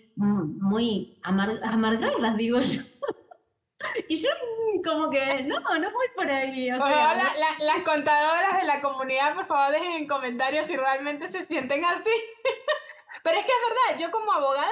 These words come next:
Speaker 2: a mí me pasaba lo mismo. Entonces era como que de repente una abogada no podía andar. En mi época no podía, te estoy hablando de dos mil ocho, dos mil nueve, dos mil diez, que no es mucho tiempo tampoco, tampoco soy un, una señora muy mayor,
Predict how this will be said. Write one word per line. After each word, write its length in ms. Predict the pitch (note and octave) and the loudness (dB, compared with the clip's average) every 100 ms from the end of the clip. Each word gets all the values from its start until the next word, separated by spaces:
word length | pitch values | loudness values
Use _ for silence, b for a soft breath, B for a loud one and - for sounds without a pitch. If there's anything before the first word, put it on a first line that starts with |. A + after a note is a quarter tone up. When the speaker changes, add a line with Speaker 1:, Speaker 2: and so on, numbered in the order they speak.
| A4 | -2
Speaker 2:
a 40 | |
mí 80 | F4 | -4
me 120 | F#4+ | -6
pasaba 380 | E4 D4+ F4 E4+ | -6 -4 -4 -2
lo 160 | C#4 A#3 | -2 -2
mismo. 400 | E4 C5+ F4+ A#3+ | -4 -4 -4 -4
Entonces 340 | A#3 C#4+ G4+ | -4 -4 -2
era 120 | G#4 A4 | 0 0
como 240 | F#4 C#4+ | 0 0
que 80 | C4+ | 0
de 140 | C4 C4 | 0 2
repente 580 | C4+ C4+ D4+ C4 A#3 - | 0 2 0 0 -4 -4
una 220 | C#4 D#4+ | -2 0
abogada 600 | E4+ E4 E4+ E4+ E4+ F#4+ | 2 2 4 4 2 0
no 140 | F4 C4+ | -2 0
podía 220 | C4 C4+ | 0 0
andar. 360 | C4 B3 F#3 - | 0 0 -2 -4
En 240 | A3+ G#3 | -4 -2
mi 200 | A3 A#3 | -2 -2
época 340 | C4+ D4+ D4+ F#4 G#4 | -2 0 0 2 0
no 80 | |
podía, 280 | A3+ A#3+ B3+ | 0 0 0
te 80 | - | -2
estoy 120 | G#3+ | -4
hablando 280 | A#3+ C4 C4 | -4 -4 -4
de 340 | B3+ B3 C4+ C#4+ B B B - | -4 -2 -4 -6 B B B -8
dos 300 | G#3 G#3+ A3+ | -4 -2 -2
mil 640 | B3+ B3+ B3+ B3 B3 A#3 | -4 -4 -4 -4 -6 -2
ocho, 480 | C#4+ D4 C#4+ C#4+ C#4+ | 0 2 2 0 -4
dos 140 | A#3+ G#3+ | -6 -6
mil 160 | B3 | -6
nueve, 400 | C4 C4+ C4 B3+ | -2 0 0 0
dos 120 | A3 | -2
mil 220 | A3+ A#3+ B3+ | -4 -4 -2
diez, 380 | C#4 C#4 D4+ - B B | 0 0 -2 -6 B B
que 120 | C#4+ | -4
no 80 | D4 | 0
es 220 | C#5+ G4+ | 0 -2
mucho 360 | F#4+ G4+ - - | -2 -2 -4 -4
tiempo 460 | D4 C#4 A#3+ B3+ D4+ | -2 -2 -2 -2 -2
tampoco, 420 | B3 G#3+ A3+ C4 | -2 -4 -4 -4
tampoco 300 | B3+ G3+ A3+ | -6 -6 -6
soy 160 | B3+ | -6
un, 640 | B3 B3 A#3+ A3+ A3 A3 G#3 | -8 -8 -8 -10 -10 -14 -12
una 240 | A3+ A#3 | -6 -6
señora 320 | B3 A3+ A3 A3+ | -6 -6 -4 -4
muy 140 | A#3+ | -4
mayor, 420 | B3+ C#4 D#4 D4+ | -4 -4 -2 -2